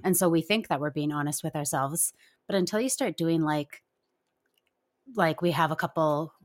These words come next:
cool little exercises to kind of, you know, dig into what actually does fulfill you, like, what are the core elements that fulfill you and those types of things. And once you start to realize,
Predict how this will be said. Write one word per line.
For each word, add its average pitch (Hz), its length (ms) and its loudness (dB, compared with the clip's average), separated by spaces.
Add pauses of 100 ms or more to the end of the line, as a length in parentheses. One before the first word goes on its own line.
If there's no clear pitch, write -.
(160)
cool 180 180 0
little 156 260 2
exercises 143 800 0
to - 120 -8
kind 143 240 -2
of, 139 260 -2 (180)
you 175 140 0
know, 139 260 0 (380)
dig 165 220 2
into 143 280 0
what 151 200 4
actually 143 340 -2
does 143 220 -4
fulfill 147 340 -2
you, 135 240 -6
like, 139 220 -8
what 139 160 2
are 135 60 -6
the 131 100 -4
core 131 280 0
elements 135 460 -4
that 151 180 -4
fulfill 147 320 0
you 135 300 -4 (320)
and 170 140 6
those 151 160 4
types 175 200 0
of 185 80 0
things. 208 220 0
And 175 80 4
once 170 160 6
you 180 60 0
start 165 220 0
to 160 100 -2
realize, 147 720 4